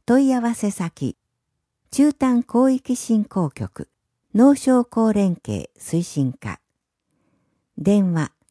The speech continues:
零七七三六二の二五零六。ファックス、零七七三六二の二八五九。インターネット、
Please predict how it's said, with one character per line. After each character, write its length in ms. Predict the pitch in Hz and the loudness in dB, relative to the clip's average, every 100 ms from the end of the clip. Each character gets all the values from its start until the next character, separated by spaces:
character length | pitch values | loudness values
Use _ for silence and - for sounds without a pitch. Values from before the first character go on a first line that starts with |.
| _ _ _ _ - | _ _ _ _ -2
零 280 | 220 285 277 | 2 6 6
七 320 | 262 233 131 | 6 4 0
七 340 | 120 147 151 156 | 0 0 0 -2
三 380 | - 131 98 - _ _ _ _ - | -4 -4 -6 -10 _ _ _ _ -2
六 360 | 208 - 262 | -2 0 2
二 280 | 240 240 185 | 4 4 2
の 260 | 139 139 - _ _ 175 | 2 0 -2 _ _ 2
二 280 | 233 277 | 6 6
五 300 | 262 247 147 | 4 0 2
零 260 | 120 156 156 | 0 0 0
六。 360 | 143 - - - _ _ _ _ _ _ _ _ _ | -2 -6 -14 -18 _ _ _ _ _ _ _ _ _
フ 80 | 196 | -4
ァ 40 | |
ッ 20 | 196 | -4
ク 140 | - | -8
ス、 300 | - - - _ _ _ _ _ _ | -16 -12 -12 _ _ _ _ _ _
零 280 | - 269 294 | 2 4 6
七 320 | 269 254 156 | 4 4 0
七 320 | 117 131 147 147 | 0 0 0 -2
三 360 | 147 123 95 - _ _ _ - | -2 -4 -4 -12 _ _ _ -2
六 360 | 202 - 269 | -2 0 2
二 280 | 240 240 190 | 4 4 4
の 260 | 147 139 - _ _ - | 2 2 -2 _ _ 2
二 220 | 226 269 | 4 4
八 380 | 254 240 - 104 | 2 -6 -6 -6
五 240 | 147 156 | -2 -2
九。 380 | - - 113 - _ _ _ _ _ _ _ _ _ _ _ _ _ _ _ _ _ _ _ | -4 -8 -8 -10 _ _ _ _ _ _ _ _ _ _ _ _ _ _ _ _ _ _ _
イ 140 | 240 | 2
ン 100 | 294 | 2
タ 260 | - 262 247 | 0 -2 0
ー 20 | |
ネ 140 | 202 185 | 0 -2
ッ 60 | - - | -6 -4
ト、 200 | 110 | -4